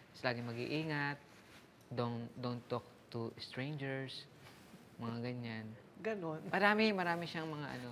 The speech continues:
Speaker 2: Oo. Okay. Pero sa ngayon, ah, ano ang pananaw mo? Kasi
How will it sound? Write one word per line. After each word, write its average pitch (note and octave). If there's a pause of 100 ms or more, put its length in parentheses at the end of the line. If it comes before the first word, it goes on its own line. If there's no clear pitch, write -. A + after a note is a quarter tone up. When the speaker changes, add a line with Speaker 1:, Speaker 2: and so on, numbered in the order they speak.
(140)
Speaker 2:
Oo. E3+ (840)
Okay. D3+ (440)
Pero G#3+ (840)
sa -
ngayon, F#3+ (560)
ah, D#3+
ano C4
ang G#3+ (920)
pananaw G3+
mo? E3+
Kasi G#3+